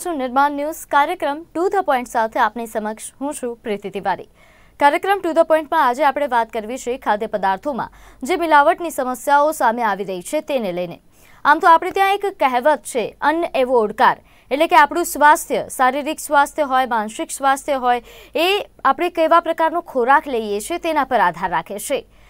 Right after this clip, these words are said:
આપણી શક્તિ પણ એના પર આધાર રાખતી હોય છે, પરંતુ આજકાલ જે ખોરાક આપણે લઈ રહ્યા છે તે કેટલો શુદ્ધ છે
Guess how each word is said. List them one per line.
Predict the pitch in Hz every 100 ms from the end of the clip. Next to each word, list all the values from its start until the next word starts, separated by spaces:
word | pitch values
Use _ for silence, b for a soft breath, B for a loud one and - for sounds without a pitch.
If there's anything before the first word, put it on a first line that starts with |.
| b b
આપણી | 254 254 330
શક્તિ | 320 320 370 370
પણ | 381 392 -
એના | 285 311
પર | 320 302
આધાર | 262 208 277
રાખતી | 269 277 262
હોય | 240 233
છે, | 254
પરંતુ | 254 269 269 302 311 B B -
આજકાલ | 269 269 339 311
જે | 330
ખોરાક | 330 285 285 311 - -
આપણે | 220 220 339 339
લઈ | 285 262
રહ્યા | 240 226 220
છે | - 226 - b b
તે | 330
કેટલો | 339 339 349
શુદ્ધ | 359 359 302 349
છે | 320 240 190